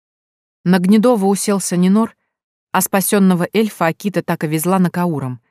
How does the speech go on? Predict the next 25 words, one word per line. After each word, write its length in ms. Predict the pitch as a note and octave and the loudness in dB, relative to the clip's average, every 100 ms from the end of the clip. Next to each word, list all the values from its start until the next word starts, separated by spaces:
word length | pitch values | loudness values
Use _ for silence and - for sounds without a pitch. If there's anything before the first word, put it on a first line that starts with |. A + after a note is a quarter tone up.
| _ _ _ | _ _ _
перекинув 500 | - E3+ E3+ F#3 D#3 | 0 0 2 0 0
через 260 | - D#3 D3+ | -6 -8 -8
седло 420 | E3+ D#3 G3 F3+ _ - | -8 -4 -4 -4 _ -4
и 80 | E3 | -2
усевшись 560 | E3 F3 D#3+ - - | -2 -4 -4 -6 -8
рядом. 380 | D#3+ C3+ B2+ B2 _ _ _ _ _ _ _ | -6 -6 -8 -16 _ _ _ _ _ _ _
А 120 | - F#3 | -4 -4
чтобы 340 | - G3+ F#3+ | -2 0 4
не 100 | G3+ | 4
надо 260 | G3+ F#3+ F3+ | 4 2 0
было 220 | F3 F3 | -2 -2
постоянно 640 | E3 - F3 F3 E3+ D#3+ | -6 -6 -4 -2 -2 -4
поправлять 720 | E3 D#3+ F3 E3+ E3+ - - _ - | -6 -6 -6 -2 -4 -6 -12 _ -10
и 80 | |
переживать, 560 | - E3+ E3+ E3+ E3 D3+ | -6 -2 -2 -2 -2 -4
что 200 | - D#3+ | -6 -8
скатится, 640 | - A3 A3 E3 - C3+ - _ _ _ _ - | -8 -8 -8 -8 -8 -10 -14 _ _ _ _ -2
девушка 460 | G#3 A3 G#3 - | 0 2 0 0
ещё 260 | F#3 F3+ G#3+ | -2 0 0
и 100 | G#3 | 0
верёвками 520 | G3+ G3+ C3 - C#3+ | 2 0 -2 -8 -10
свой 240 | - D3+ D#3 | -8 -4 -2
новый 260 | D#3 D3 | -2 -4
геморрой 400 | C#3+ D#3 E3 D3 | -4 -2 -2 -4
привязала. 600 | B2 D3 D#3 D3+ B2+ B2+ | -8 -8 -6 -6 -8 -12